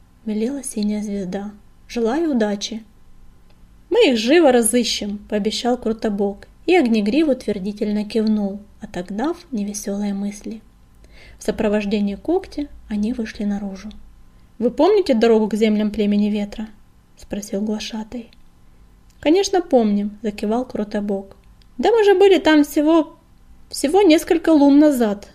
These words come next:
торопливо вставил Огнегриф, бросая предостерегающий взгляд приятелю. Когтю совершенно незачем знать, что они побывали там совсем недавно, провожая Горелого. Коготь внимательно посмотрел на приятелей.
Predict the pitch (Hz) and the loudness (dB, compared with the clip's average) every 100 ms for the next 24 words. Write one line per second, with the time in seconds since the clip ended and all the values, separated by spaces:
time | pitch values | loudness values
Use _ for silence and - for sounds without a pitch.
0 | - 208 208 208 262 269 254 - 214 220 | -8 -4 -4 -2 -2 -2 -2 -4 -2 -2
1 | 214 220 220 208 196 - - 240 240 277 | -2 -2 -2 -4 -8 -16 -6 -4 2 2
2 | 320 240 220 226 - 233 233 226 214 - | 4 0 0 -2 -2 -2 0 0 0 -2
3 | 208 214 220 254 254 226 226 208 202 208 | -4 -4 -4 -4 -4 -2 0 -2 -4 -10
4 | 208 220 - _ _ _ _ _ _ _ | -12 -14 -20 _ _ _ _ _ _ _
5 | - 330 - 220 - 220 302 320 - 247 | 0 0 0 -6 -2 2 2 0 -4 -2
6 | 233 220 214 208 208 - 214 208 233 294 | 0 0 0 -2 -6 -6 -6 -4 -4 -4
7 | - 214 214 214 202 202 208 262 285 - | -4 -4 -2 -2 -4 -4 -6 -8 -8 -8
8 | 202 - 208 - 220 240 240 220 202 196 | -10 -8 -10 -6 -4 -2 0 -2 -2 -8
9 | 202 - 202 202 190 202 208 220 214 208 | -12 -12 -10 -10 -10 -8 -6 -4 -4 -6
10 | 208 208 208 - - - _ _ - _ | -6 -10 -14 -20 -20 -20 _ _ -20 _
11 | _ - 381 294 - 226 220 254 - 220 | _ -2 0 2 0 0 0 -2 -4 -6
12 | 214 - 220 226 220 220 214 233 214 214 | -8 -8 -8 -6 -4 -4 -4 -4 -4 -6
13 | - 214 220 | -10 -12 -12